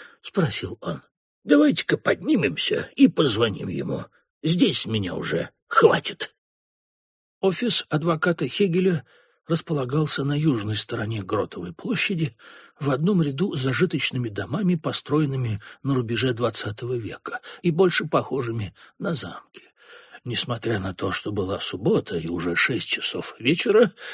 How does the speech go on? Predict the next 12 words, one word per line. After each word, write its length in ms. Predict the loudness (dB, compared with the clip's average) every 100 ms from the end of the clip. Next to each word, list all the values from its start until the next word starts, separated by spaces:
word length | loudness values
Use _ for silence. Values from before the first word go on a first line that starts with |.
| -4
адвокат 480 | 0 2 2 0 -2
согласился 800 | -2 -2 -2 -2 -6 -4 -4 -6
принять 440 | -6 -10 -10 -18 _
нас. 320 | -16 -14 -14 _ _ _ _ _ _ _
Если 280 | 4 4 -2
бы 160 | -2
я 160 | -2 0
уже 240 | 0 -2 0
интуитивно 800 | -2 0 -2 -2 -2 0 0 -2
не 200 | -6 -4
знал 300 | 0 0 0
ответа, 520 | -6 -12 -16 -16 -18